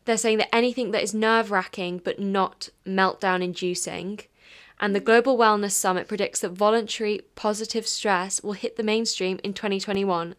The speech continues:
Speaker 1: And they've quoted, "It's a trend that has really ramped up during covid nineteen, perhaps 'cause we feel helpless against an uncontrollable virus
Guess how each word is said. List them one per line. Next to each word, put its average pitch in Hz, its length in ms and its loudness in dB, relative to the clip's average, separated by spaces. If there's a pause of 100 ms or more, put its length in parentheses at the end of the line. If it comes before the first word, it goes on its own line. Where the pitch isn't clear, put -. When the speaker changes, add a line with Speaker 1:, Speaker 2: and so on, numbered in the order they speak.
Speaker 1:
And 190 100 -4
they've 185 200 -4
quoted, 233 500 0 (540)
"It's 208 180 2
a 247 60 0
trend 240 260 2
that - 60 0
has 220 100 -2
really 233 220 4
ramped 240 260 2
up - 160 0
during 196 220 0
covid 202 280 -2
nineteen, 190 520 -2
perhaps 196 280 -2
'cause 202 140 -8
we 202 60 -2
feel 202 180 -4
helpless 202 560 -2
against 196 300 -2
an 185 80 -4
uncontrollable 202 720 -4
virus 175 500 -4